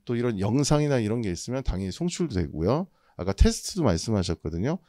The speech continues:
테스트뿐만 아니라 피드백을 반드시 해드리는 거고요. 그다음 작년보다 올해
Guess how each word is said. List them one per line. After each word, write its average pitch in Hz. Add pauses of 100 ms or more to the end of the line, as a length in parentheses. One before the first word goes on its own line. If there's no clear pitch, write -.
(160)
테스트뿐만 160
아니라 135 (260)
피드백을 190 (120)
반드시 101
해드리는 139
거고요. 110 (340)
그다음 143 (640)
작년보다 160
올해 139